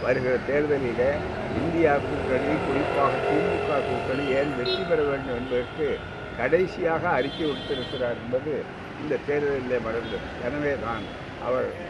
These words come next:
மறைந்தும் மறையாமல் நிறைந்திருக்கிறார்கள். இறுதி நேரத்திலே கூட யாரை அடையாளப்படுத்த வேண்டுமோ நாட்டு மக்களுக்கு, அவர்களை அடையாளப்படுத்திய அவர் என்றைக்கும் நம் வரலாறை வாழ்ந்து கொண்டிருக்கிறார். மறக்க முடியாது.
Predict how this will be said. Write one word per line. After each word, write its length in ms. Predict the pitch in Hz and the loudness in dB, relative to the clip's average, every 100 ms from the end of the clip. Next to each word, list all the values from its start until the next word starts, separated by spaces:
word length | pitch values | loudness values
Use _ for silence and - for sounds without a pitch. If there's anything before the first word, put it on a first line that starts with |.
| - | -6
மறைந்தும் 480 | 110 135 147 147 151 123 | -2 0 0 -2 -4 -2
மறையாமல் 560 | 123 139 131 123 123 | 0 2 0 0 -2
நிறைந்திருக்கிறார்கள். 960 | 113 139 147 131 113 127 113 98 110 92 - - - - | -2 -2 -2 -4 -4 -4 -2 -4 -4 -6 -8 -12 -10 -2
இறுதி 240 | 165 202 202 175 | -2 0 -2 0
நேரத்திலே 460 | 151 135 - 127 120 131 | 0 -2 -4 -2 -2 -4
கூட 160 | 135 127 92 - - - 110 | -4 -2 -2 -6 -12 -10 -2
யாரை 360 | 120 160 160 156 123 | 4 6 6 4 2
அடையாளப்படுத்த 720 | 120 151 160 151 147 139 139 131 | 2 2 4 2 0 -4 -2 -2
வேண்டுமோ 360 | 127 127 127 139 | -2 -2 -4 -2
நாட்டு 260 | 117 127 - 123 | -2 -2 -2 -6
மக்களுக்கு, 500 | - 123 110 - 101 - - - | -4 -4 -4 -6 -6 -6 -8 -8
அவர்களை 300 | 117 123 113 101 | -4 -4 -4 -4
அடையாளப்படுத்திய 840 | 113 139 147 135 - 123 101 120 107 | -2 2 2 0 -2 -6 -4 -4 -2
அவர் 200 | 107 98 - - - 110 | -2 -4 -8 -10 -8 -6
என்றைக்கும் 520 | 127 131 135 - 135 - - - - - - - 117 | -4 -4 -4 -4 -6 -6 -10 -10 -10 -10 -10 -8 -6
நம் 180 | 123 107 113 | -6 -6 -4
வரலாறை 520 | 120 143 139 127 123 110 - 104 - - | -2 0 0 0 0 -2 -6 -8 -8 -4
வாழ்ந்து 260 | 120 135 120 | -4 -4 -4
கொண்டிருக்கிறார். 640 | 117 107 95 - 107 101 - - - - 101 | -6 -6 -8 -6 -6 -6 -8 -12 -12 -8 -6
மறக்க 260 | 123 107 123 | -6 -4 -6
முடியாது. 460 | 110 110 98 92 | -4 -2 -2 -4